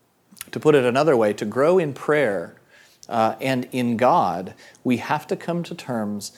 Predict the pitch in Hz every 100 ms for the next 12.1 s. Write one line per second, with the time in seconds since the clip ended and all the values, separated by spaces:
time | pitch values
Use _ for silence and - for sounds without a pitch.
0 | - - 110 123 117 143 143 127 127 127
1 | 117 107 - - 139 127 113 101 - -
2 | 95 - - - 101 92 107 101 101 98
3 | - - - - 120 87 67 - - _
4 | _ 98 95 90 87 - 90 80 76 82
5 | - - _ _ _ _ - - 123 143
6 | 139 123 117 107 - - 120 104 95 -
7 | 90 82 - - - _ 101 90 107 120
8 | 131 107 - - 87 71 - - _ -
9 | 117 110 101 98 90 - 107 90 76 -
10 | - - - 131 170 175 - 165 151 120
11 | 104 - 120 101 - - 151 120 95 90